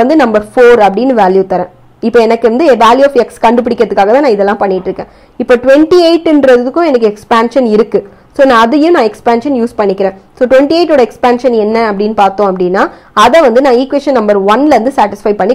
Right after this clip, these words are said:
கண்டுபிடிக்கிறேன். இப்போ, இப்போ equation number one எனக்கு என்னது? sixty which is equal to thirty-two one plus twenty-eight.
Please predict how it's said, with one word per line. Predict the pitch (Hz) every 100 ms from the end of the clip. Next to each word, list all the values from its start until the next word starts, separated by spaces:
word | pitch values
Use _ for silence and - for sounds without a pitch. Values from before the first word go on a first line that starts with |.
| 233
கண்டுபிடிக்கிறேன். | 196 190 185 190 185 - - 247
இப்போ, | 240 254 320 -
இப்போ | 269 277
equation | 302 349 349 285
number | 247 220
one | 220 269
எனக்கு | 233 208 196
என்னது? | 196 196 226 -
sixty | 247 - 311 302
which | 262 254
is | 254
equal | 233 220 185 185
to | 269 330 - - _ 269
thirty-two | 285 285 302 294 - 320 381 - 208 214
one | 233 349 359 -
plus | 240 262 -
twenty-eight. | - 208 208 202 190